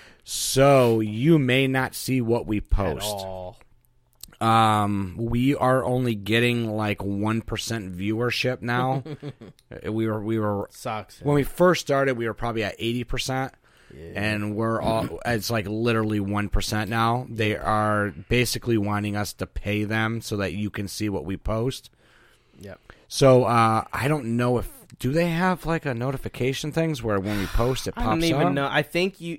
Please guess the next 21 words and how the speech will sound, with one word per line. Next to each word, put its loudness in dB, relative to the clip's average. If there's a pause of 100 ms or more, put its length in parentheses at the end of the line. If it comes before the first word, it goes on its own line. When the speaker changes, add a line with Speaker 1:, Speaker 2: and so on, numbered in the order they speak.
Speaker 2:
if -4
you, -2
you -2
have 0
to -6
follow -2
those -6
pages. -8
I -8
think -4
it's -8
still -4
the -8
same -10
thing -8 (680)
where 0
if -6
you -2
go 2
in -2
and -10